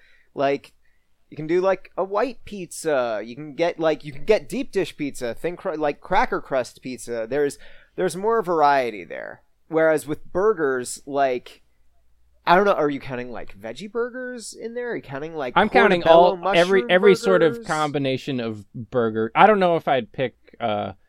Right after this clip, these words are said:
Speaker 2: portobello mushroom, 'cause I, I'd consider that more of a
Speaker 1: Yeah.
Speaker 2: sandwich than a burger, but I would consider veggie burgers.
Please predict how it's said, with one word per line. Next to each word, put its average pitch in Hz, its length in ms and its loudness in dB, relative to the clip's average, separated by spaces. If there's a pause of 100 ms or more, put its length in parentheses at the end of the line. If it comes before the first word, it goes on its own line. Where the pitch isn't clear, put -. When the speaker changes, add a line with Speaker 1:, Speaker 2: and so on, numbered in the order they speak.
(120)
Speaker 2:
portobello 123 400 0
mushroom, 110 460 -4
'cause 117 120 -12
I, 127 220 -2
I'd 131 180 -4
consider 117 320 -8
that 107 120 -4
more 117 100 -6
of 101 80 -10
a 147 60 -10
Speaker 1:
Yeah. 143 220 0
Speaker 2:
sandwich 104 320 -8
than 104 120 -14
a 101 60 -18
burger, 104 500 -8 (240)
but 113 220 0
I 123 80 2
would 131 180 -2
consider 127 340 -4
veggie 107 320 -6
burgers. 107 600 -8